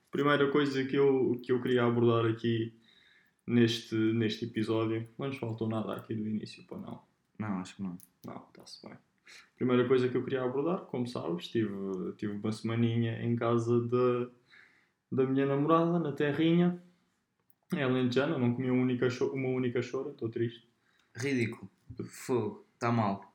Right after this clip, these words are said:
Speaker 1: Estupidez. Mas pronto. <clears throat> Sabes qual é? Tipo, eh, para começar, a minha maior preocupação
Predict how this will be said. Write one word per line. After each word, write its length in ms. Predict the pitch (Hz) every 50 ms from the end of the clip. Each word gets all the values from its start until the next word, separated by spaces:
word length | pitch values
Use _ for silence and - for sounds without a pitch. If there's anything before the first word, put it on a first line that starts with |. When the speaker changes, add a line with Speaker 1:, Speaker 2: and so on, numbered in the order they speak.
| _ _ _ _ _ _ _ _ _
Speaker 1:
Estupidez. 800 | - - - - - - - - - 120 117 120 117 117 117 - - _ _ _ - - - - - - _ _ _ _
Mas 160 | 131 131 123
pronto. 420 | 123 - 131 120 113 113 117 - - _ -
<clears throat> 760 | - 226 240 - 208 180 208 202 180 156 139 123 120 120 - -
Sabes 240 | - 202 185 180
qual 180 | - 196 180 170
é? 140 | 170 156 -
Tipo, 300 | - - - - - - _ _ _ _ _ _ _ _ -
eh, 140 | 143 143 131
para 260 | 127 123 - - 160
começar, 360 | 160 - 196 202 - 240 220
a 60 | 185
minha 160 | 170 160 151 151
maior 260 | 151 151 147 143 143
preocupação 880 | 143 147 147 139 139 - - 135 127 123 - 131 127 123 123 120 123